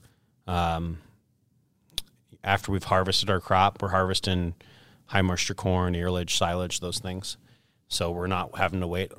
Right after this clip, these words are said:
really long. And then we put a calf in there, a, a yearling in there that can be sold before it gets muddy. And so we'll wanna get 'em out by the fifteenth of March, um,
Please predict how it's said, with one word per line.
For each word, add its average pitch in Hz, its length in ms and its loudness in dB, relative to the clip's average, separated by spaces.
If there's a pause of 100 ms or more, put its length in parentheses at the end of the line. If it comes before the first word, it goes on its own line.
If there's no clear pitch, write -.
really 90 200 -4
long. 90 540 -2
And 87 240 -4
then 90 320 -2
we 90 120 -4
put 101 180 2
a 90 180 0 (440)
calf 98 360 2
in 98 140 2
there, 95 340 2
a, 87 140 -2 (120)
a 110 60 -4
yearling 95 480 0
in 92 140 0
there 90 260 -2
that 90 360 -4
can 98 160 -4
be 90 100 -2
sold 92 380 2
before 95 640 0 (360)
it - 60 -16
gets - 200 -4
muddy. 92 380 0 (540)
And 87 100 -8
so 85 440 -2 (180)
we'll 90 140 -8
wanna 90 220 -2
get 87 140 -4
'em 85 100 -4
out 87 240 -4
by 85 440 0 (640)
the 92 80 -12
fifteenth - 540 -4
of 85 120 -10
March, - 460 -6 (760)
um, 82 480 -8